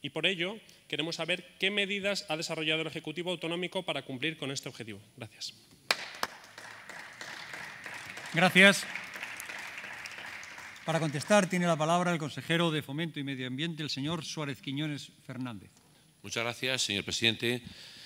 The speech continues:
Speaker 3: Señor Panizo García, pues, eh, decirle que la Junta de Castilla y León dispone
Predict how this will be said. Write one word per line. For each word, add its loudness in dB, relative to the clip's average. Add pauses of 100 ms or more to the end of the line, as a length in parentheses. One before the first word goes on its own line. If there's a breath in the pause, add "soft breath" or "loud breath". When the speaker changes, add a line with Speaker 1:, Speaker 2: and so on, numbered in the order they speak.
(160 loud breath)
Speaker 3:
Señor 8
Panizo 4
García, 8
pues, 4
eh, 0
decirle 0
que -2
la 2
Junta -2
de -6
Castilla -4
y -4
León -6
dispone -2